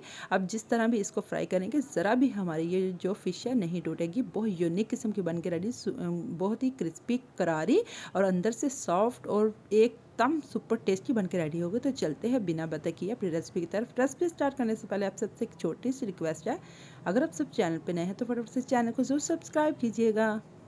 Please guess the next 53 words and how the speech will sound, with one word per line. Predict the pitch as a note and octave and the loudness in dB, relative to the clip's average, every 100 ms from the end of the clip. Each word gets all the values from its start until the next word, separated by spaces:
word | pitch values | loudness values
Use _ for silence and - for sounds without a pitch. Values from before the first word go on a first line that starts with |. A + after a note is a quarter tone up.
| - - - - - - - - - - - | -20 -20 -20 -20 -20 -20 -20 -20 -20 -12 2
ये | B3+ | 6
देखिए | C#4 C#4 | 6 4
जी, | C#4+ F4 | 2 0
एक | - G#3+ - | 2 0 2
किलो | B3 C#4 | 4 6
मैंने | A#3+ F#3 G3 F#4 | 6 4 2 0
fish | - G#3+ - E3 | 0 -4 -2 -4
ले | D#3 | 0
ली | E3 F#3 | 2 4
है। | A#3 E4+ - - - - - - | 2 0 -6 -18 -20 -20 -8 0
मैंने | F#3 F#3 C4+ | 2 2 2
fish | - A#3 - | 0 -2 0
रहू | E3 F3 | 0 2
लिया, | F#3 F3+ D4+ | 0 2 0
आप | C#4+ - | -2 -2
किसी | A3+ - C4+ C4+ | -2 2 4 4
भी | F3 E3+ | 2 0
नस्ल | E3 - E3+ A3+ | 0 -4 -6 -4
की | |
ले | F#3 D3+ | -2 -2
सकते | - D3 F3+ | -4 -4 -2
हैं। | F3+ F4+ F#4+ | 0 2 2
मैंने | F#3 F3 G#3 | 2 2 0
इसको | G#3+ C#4 | 0 -2
छोटे-छोटे | C#4 F3 - G3 G3+ | -2 -4 -4 -4 -4
pieces | F3+ F3 F#3 | -4 -4 -2
में | D4 | -2
cut | G#3 - | -2 -4
करवा | F3 D3+ - | -2 -2 -2
लिया | D#3+ A3 | -2 -2
है। | E4 - - - - | -4 -10 -18 -14 -4
ज़्यादा | F3 G3 F#3+ D#4 | 2 4 4 4
बड़े | G3+ F3+ | 4 2
pieces | F#3+ G#3+ A#3+ A3 C4+ | 0 -2 -2 -2 0
में | |
हमने | B3 F#3+ F#3+ | 2 2 0
fish | - - | -2 -2
को | A3 | -2
fry | - F3 E3 | 2 0 2
नहीं | E3+ G3+ | 0 0
करवाना। | G3 F#3 A#3 A3 | 0 0 2 0
अगर | G3 | 2
हम | A3+ G3 | 2 2
बड़े | D#3+ G3+ | 2 0
pieces | G#3+ G#3 A3 - | -2 -2 -2 -2
में | A3+ | -2
cut | F#3+ - | -2 0
करवाएंगे | E3 D#3 D3 F3 | 0 0 0 2
तो | A#3 B3+ | 2 2
हमारी | G3+ E3 F3 | 2 0 -2
जो | G#3 | -2
fish | F3 - A3 | -4 0 0
है | F#4+ | 0